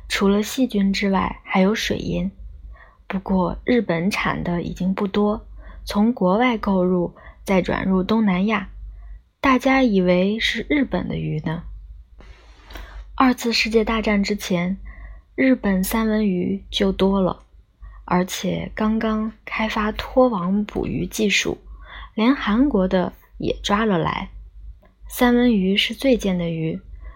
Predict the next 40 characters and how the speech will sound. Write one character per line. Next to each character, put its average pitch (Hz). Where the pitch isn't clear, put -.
自 277
己 220
吃 -
不 226
完 202
怎 214
么 170
办？ 220
腌 247
制 233
过 208
后 180
就 202
拿 185
来 185
卖 220
给 -
中 226
国， -
和 185
他 202
们 196
的 180
大 185
学 190
眼 185
药、 180
丹 240
丸 196
等 175
等， 170
是 214
日 208
本 180
帝 196
国 185
主 185
义 180
侵 202
略 190